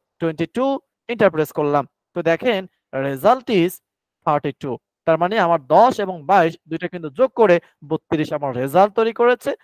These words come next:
এবং আমার এখানে বলতেছে ক্লাস ইন্ট, তার মানে আপনার ডেটা আছে কি ইন্টিজার টাইপের ডেটা।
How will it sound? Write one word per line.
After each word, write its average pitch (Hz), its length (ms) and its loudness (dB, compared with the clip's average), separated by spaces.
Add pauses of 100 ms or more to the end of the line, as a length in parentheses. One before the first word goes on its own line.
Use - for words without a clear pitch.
(160)
এবং 202 200 2
আমার 185 180 0
এখানে 180 200 -4
বলতেছে 226 400 -4
ক্লাস 220 400 0 (300)
ইন্ট, 170 420 -4 (220)
তার 175 120 0
মানে 220 160 -4
আপনার 175 220 -4
ডেটা 160 240 0
আছে 190 200 -4
কি 262 320 -2 (420)
ইন্টিজার 180 340 -2
টাইপের 151 340 -2
ডেটা। 123 580 -4